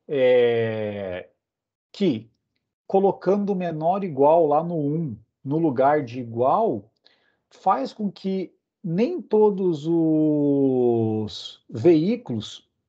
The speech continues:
precisem ser utilizados. Então, permite ali com que o veículo seja utilizado. Se colocasse o igual, obrigaria o veículo a fazer a sua rota. E daqui vocês vão ver a explicação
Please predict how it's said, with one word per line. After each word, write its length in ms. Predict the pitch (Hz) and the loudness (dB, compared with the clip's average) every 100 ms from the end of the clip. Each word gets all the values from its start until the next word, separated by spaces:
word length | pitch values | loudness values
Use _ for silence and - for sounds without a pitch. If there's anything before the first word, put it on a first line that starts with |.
| _ _ _ _ _ _ _ _ _ _ _ _ - | _ _ _ _ _ _ _ _ _ _ _ _ -4
precisem 520 | 208 - 196 185 202 | -2 -2 -4 -2 -2
ser 220 | - 185 | 0 0
utilizados. 720 | 185 190 208 180 147 - - _ _ _ _ _ _ _ _ _ - | 0 -6 0 2 2 0 -12 _ _ _ _ _ _ _ _ _ -12
Então, 160 | 120 | -8
permite 420 | 120 139 123 117 | -4 -4 -6 -8
ali 100 | 135 | -10
com 140 | 123 131 | -10 -10
que 100 | 135 | -6
o 40 | |
veículo 260 | 127 131 131 | -4 -4 -8
seja 200 | 131 131 | -8 -10
utilizado. 520 | 120 175 156 131 - _ - _ | -6 -2 0 0 -2 _ -20 _
Se 180 | - 269 | -6 -2
colocasse 600 | 277 240 - 175 165 - | 0 0 2 -2 -2 -6
o 40 | |
igual, 560 | 220 147 151 220 214 143 | -6 2 4 6 4 2
obrigaria 720 | 190 170 196 220 214 156 170 214 | -4 -4 -2 0 0 -2 -2 -2
o 80 | |
veículo 560 | 202 214 160 - 175 180 | -2 -4 -6 -8 -4 -2
a 80 | 156 | -2
fazer 340 | - 151 139 | -4 -4 -2
a 60 | 147 | -4
sua 260 | - 156 | -4 -4
rota. 420 | 180 120 95 - 113 _ _ _ _ _ _ _ _ _ _ _ _ _ _ _ _ _ - | -4 -4 -10 -12 -18 _ _ _ _ _ _ _ _ _ _ _ _ _ _ _ _ _ -4
E 40 | |
daqui 220 | 262 233 | 0 0
vocês 160 | 220 220 | -2 -4
vão 220 | 240 254 | -2 -2
ver 120 | 165 | 2
a 40 | 175 | 2
explicação 760 | 180 170 175 165 - 143 165 | 2 -2 -2 -4 -2 -4 -4